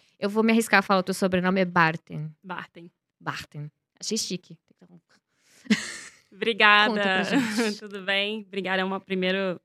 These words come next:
Speaker 2: é um prazer estar aqui participando do Clientize-se, né? Não só como, é, profissional do Reclame Aqui, do mercado de C X, né? Então, obrigada pela oportunidade. E é isso mesmo que você falou, não tem como fugir, né? Então,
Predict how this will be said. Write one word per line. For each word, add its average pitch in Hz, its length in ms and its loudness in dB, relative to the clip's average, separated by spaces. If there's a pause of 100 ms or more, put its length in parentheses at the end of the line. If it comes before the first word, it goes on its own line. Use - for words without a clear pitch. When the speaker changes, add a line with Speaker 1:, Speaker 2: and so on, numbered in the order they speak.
Speaker 2:
é 185 100 -6
um 180 60 -2
prazer 190 380 -2
estar 196 240 -4
aqui 185 180 -12
participando 190 720 -4
do 196 100 -6
Clientize-se, 190 840 -6
né? 190 240 -2
Não 190 160 -6
só 185 160 -6
como, 185 360 -6 (460)
é, 170 500 -4
profissional 185 600 -4
do 208 80 0
Reclame 226 380 2
Aqui, 233 380 0
do 196 120 -4
mercado 202 420 0
de 180 80 -16
C 185 160 -6
X, 220 520 -4
né? 196 200 0
Então, 190 600 -4 (380)
obrigada 202 640 2
pela 196 220 0
oportunidade. 202 1040 -2 (360)
E 208 100 0
é 220 100 4
isso 247 120 -2
mesmo 285 240 2
que 285 60 -10
você 320 120 -2
falou, 320 340 2
não 185 120 0
tem 214 120 -2
como 226 180 -4
fugir, 220 500 -4 (120)
né? 202 200 2
Então, 214 400 -2